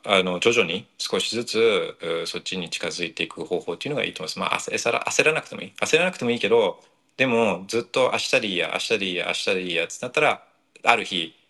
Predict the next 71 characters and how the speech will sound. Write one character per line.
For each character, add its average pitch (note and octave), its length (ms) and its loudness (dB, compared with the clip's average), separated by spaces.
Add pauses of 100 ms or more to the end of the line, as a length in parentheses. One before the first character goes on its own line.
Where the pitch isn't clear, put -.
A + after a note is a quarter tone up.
あ、 E2 220 -4
取 F#2+ 160 2
引 F2 60 -2
所 F2+ 60 0
か E2 100 0
ら D#2+ 220 2
ベ F2+ 100 -6
ッ - 20 -20
コ E2 100 -8
イ E2 40 -4
ン - 20 -8
な D#2+ 80 -6
く - 60 -12
な E2 100 -4
っ - 40 -14
て - 120 -2
る D#2 80 -6
っ - 20 -14
て - 140 -12
こ E2 100 -8
と E2+ 100 -4
が D#2 240 0
あ G2+ 40 4
る F2 140 -2
ん D2 80 -12
で、 D#2 200 -2 (380)
だ - 80 -6
か - 100 4
ら、 E2 400 4
そ A2 200 -2
う - 20 4
い A2+ 300 4
う、 A2 120 -12
そ - 160 2
う E3+ 40 6
い - 20 4
う F3 40 0
も E3+ 120 -2
ん E3 40 0
じ A#2+ 80 0
ゃ E2+ 40 2
な D#2 100 -2
い。 D#2 140 -6
そ D#3+ 160 4
う - 20 6
い F3 160 6
う F3 40 0
レ E3+ 120 4
ベ E3 100 2
ル E3 100 0
感 A#2+ 200 -2
で B2+ 120 -6
の A#2 280 0 (220)
ゆ G#2+ 80 -2
っ G#2+ 60 -12
く A2+ 120 0
り G2 60 -2
や F2 100 2
っ E2 40 -8
て - 120 -10
い F#2 80 -4
い - 20 -4
じ E2 100 -12
ゃ - 20 -12
な E2 100 -10
く - 80 -20
て、 B2 400 2 (2000)
も C3+ 180 6
う - 120 -8
今 G3 100 6
日、 F3 160 4